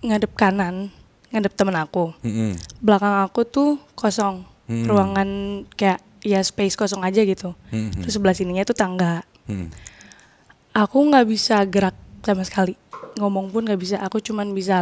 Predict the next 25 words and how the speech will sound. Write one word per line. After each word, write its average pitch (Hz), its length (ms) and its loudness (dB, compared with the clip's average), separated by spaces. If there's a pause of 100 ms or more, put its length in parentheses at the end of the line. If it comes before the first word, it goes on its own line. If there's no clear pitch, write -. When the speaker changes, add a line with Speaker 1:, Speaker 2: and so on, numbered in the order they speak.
Speaker 1:
lihat 180 240 0
doang. 180 320 0 (480)
Speaker 2:
Kayak 101 240 0
erup-erup 98 320 0
lah 87 160 -2
ya? 85 160 -4
Speaker 1:
Iya, 202 320 4
kayak 175 200 -2 (120)
gitu, - 160 -8
kayak 175 160 -6
Speaker 2:
Lu 107 80 2
nggak 98 80 0
bisa 90 160 -2
bergerak 87 320 -6
gitu? - 160 -14 (160)
Speaker 1:
Mm-mm, 220 80 -4
Speaker 2:
Temen 190 480 -6
Speaker 1:
berat 190 240 4
Speaker 2:
lu 202 80 10
Speaker 1:
banget. 185 260 0 (380)
Speaker 2:
tidur 123 240 6
tapi? 80 240 0 (480)
Speaker 1:
Tidur. 196 480 2
Speaker 2:
Oke. 85 240 -8 (640)
Speaker 1:
Cuman 247 480 0